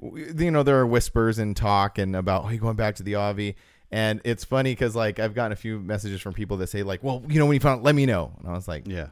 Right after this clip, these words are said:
Speaker 1: "I can't do that." <laughs> Like, you have to,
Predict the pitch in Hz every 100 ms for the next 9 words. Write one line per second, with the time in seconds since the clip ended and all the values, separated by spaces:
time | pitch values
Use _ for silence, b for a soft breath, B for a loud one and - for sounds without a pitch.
0 | - 101 107 - 156 - - - 208 214
1 | 214 - - 123 95 156 139 143 151 151
2 | 165 - 160 151